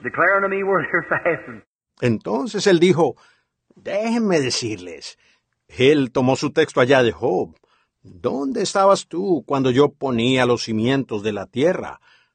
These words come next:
Speaker 2: Házmelo saber. <laughs> ¿De dónde fueron fijados?"
Speaker 1: All these other preachers have been preaching about Christ along the regular run.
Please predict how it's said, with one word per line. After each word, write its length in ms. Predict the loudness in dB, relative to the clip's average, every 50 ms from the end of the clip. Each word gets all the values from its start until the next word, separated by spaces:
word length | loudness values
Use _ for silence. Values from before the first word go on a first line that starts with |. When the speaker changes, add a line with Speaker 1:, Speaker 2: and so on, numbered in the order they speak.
| _ _ _ _ _ -10
Speaker 2:
Házmelo 420 | -8 -8 -6 -4 -2 0 2 2 2
saber. 680 | 2 2 2 2 2 2 0 0 0 -2 -2 -6 -10 -10 -6
<laughs> 380 | -6 -6 -6 -6 -8 -10 -12 -14 -18 -20 -20 -20 _ _ _ _
¿De 220 | -4 0 2 2
dónde 300 | 4 4 2 2 0 -2
fueron 260 | 0 2 2 2 2 2
fijados?" 720 | 0 -2 -2 0 -2 -2 -4 -8 -14 -16 -18 -20 -20 -20 -20 -20 -20 -20 -18 -18 -18 -18 -20 -16 -8 -2
Speaker 1:
All 240 | 0 0 2 2 0
these 120 | 0 0 0
other 180 | 0 0 0 0
preachers 300 | -2 -2 -2 -2 -4 -6
have 80 | -6 -4
been 160 | -6 -6 -4
preaching 240 | -4 -4 -4 -6 -6
about 260 | -4 -2 -2 -2 -2 -2
Christ 320 | -2 0 0 0 0 -2 -6
along 300 | -6 -4 -2 -2 -2 -2
the 60 | -4
regular 420 | -2 -2 -2 0 2 2 2 0 0
run. 460 | -2 -2 0 2 2 0 0 -4 -10